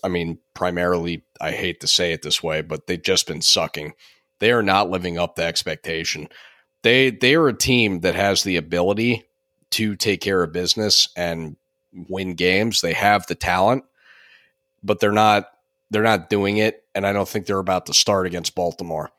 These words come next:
Baltimore minus seven and a half. Next one we got for you here. Here's our upset pick. And granted, I don't have 'em winning the game, but I do have 'em covering the spread.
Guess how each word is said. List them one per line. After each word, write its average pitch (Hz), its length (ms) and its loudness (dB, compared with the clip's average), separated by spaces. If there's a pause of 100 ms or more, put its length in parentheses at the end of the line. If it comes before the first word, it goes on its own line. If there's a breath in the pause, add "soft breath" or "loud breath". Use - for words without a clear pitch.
(720)
Baltimore 107 460 2
minus 92 320 2
seven 87 300 0
and 85 140 -4
a 82 40 -4
half. 85 440 -4 (720)
Next 139 340 2
one 131 140 4
we 113 80 -2
got 110 280 4
for 113 160 2
you 101 160 2
here. 104 200 2
Here's 123 260 0
our 120 180 4
upset 101 460 2
pick. 85 420 -8 (720)
And 104 320 2
granted, 107 420 2
I 107 120 2
don't 123 220 2
have 117 180 4
'em 101 160 -2
winning 104 240 2
the 92 80 0
game, 87 300 0
but 87 80 -2
I 87 80 0
do 95 180 -2
have 92 160 2
'em 87 80 -4
covering 90 440 -2
the - 80 -8
spread. 78 460 -4